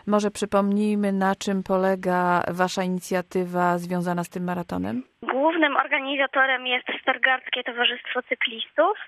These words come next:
Speaker 2: które w zeszłym roku zupełnie spontanicznie, jakby na prośbę jednego z naszych kolegów, który jeździł z nami ze Szczecina, utworzyło specjalnie dla nas kategorię tandemów,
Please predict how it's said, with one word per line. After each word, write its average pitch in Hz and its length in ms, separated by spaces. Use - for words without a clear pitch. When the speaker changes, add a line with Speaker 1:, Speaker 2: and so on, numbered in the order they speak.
Speaker 2:
które 302 420
w 277 80
zeszłym 285 360
roku 269 560
zupełnie 262 360
spontanicznie, 262 640
jakby 233 260
na 226 560
prośbę 240 340
jednego 226 340
z 233 40
naszych 233 360
kolegów, 269 440
który 240 360
jeździł 233 360
z 226 40
nami 226 220
ze 226 100
Szczecina, 233 440
utworzyło 233 420
specjalnie 240 460
dla 233 120
nas 226 200
kategorię 226 540
tandemów, 254 480